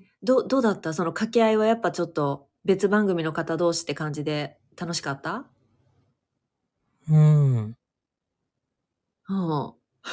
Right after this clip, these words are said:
Speaker 2: なんか二人とも柔らかい雰囲気だから聞きやすいなと思って。
Speaker 1: あ、そうなんだ。
Speaker 2: した。はい。
Speaker 1: へえ、素敵ですね。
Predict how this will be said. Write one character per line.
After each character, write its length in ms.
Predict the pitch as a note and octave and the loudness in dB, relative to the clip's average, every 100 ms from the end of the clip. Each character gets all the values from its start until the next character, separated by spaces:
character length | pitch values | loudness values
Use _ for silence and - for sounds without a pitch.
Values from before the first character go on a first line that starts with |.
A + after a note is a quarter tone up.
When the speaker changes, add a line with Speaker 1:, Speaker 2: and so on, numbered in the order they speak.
| - - | -16 -4
Speaker 2:
な 140 | - F#3+ | 4 6
ん 20 | |
か 140 | F#3 | 6
二 260 | D#3 - F3+ | 4 6 8
人 100 | E3+ | 8
と 100 | E3 | 6
も 120 | E3+ | 6
柔 300 | E3+ E3 D#3+ | 8 8 8
ら 140 | D#3+ D#3+ | 8 6
か 180 | F#3+ G3 | 6 6
い 40 | |
雰 240 | D#3 C#3+ | 8 6
囲 100 | C#3+ | 6
気 120 | C#3 C3+ | 4 4
だ 140 | B2 | 4
か 80 | B2 | 4
ら 80 | A#2 | 2
聞 200 | - - | 0 -8
き 140 | - | -2
や 140 | A2 | 0
す 120 | G2+ A#2+ | 0 0
い 100 | A2+ | 2
な 260 | A#2 A#2 | 2 2
と 100 | G#2+ | -2
思 160 | B2 C#3+ | -6 -8
っ 40 | |
て。 280 | - - G#4+ _ _ _ _ _ - | -12 -16 -16 _ _ _ _ _ -18
Speaker 1:
あ、 100 | - - - | -18 -18 -16
そ 160 | - | -10
う 80 | D4 | -6
な 180 | C#4 A#3 | -2 -2
ん 80 | G3+ | -2
だ。 380 | F#3 E3+ D#3+ C#3+ | -4 -4 -4 -6
Speaker 2:
し 140 | - | -8
た。 200 | - D#3 - | -10 -12 -12
は 260 | _ - C#3 | _ -4 -4
い。 140 | A2+ _ _ _ _ _ _ _ _ - | -4 _ _ _ _ _ _ _ _ -8
Speaker 1:
へ 420 | B3+ C#4 D4 D#4 | -6 -4 -4 -4
え、 40 | |
素 120 | D#4 - | -6 -4
敵 280 | G#3+ - | -6 -6
で 140 | F#3+ A#3 | -10 -8
す 120 | A#3+ | -4
ね。 140 | A3+ | 0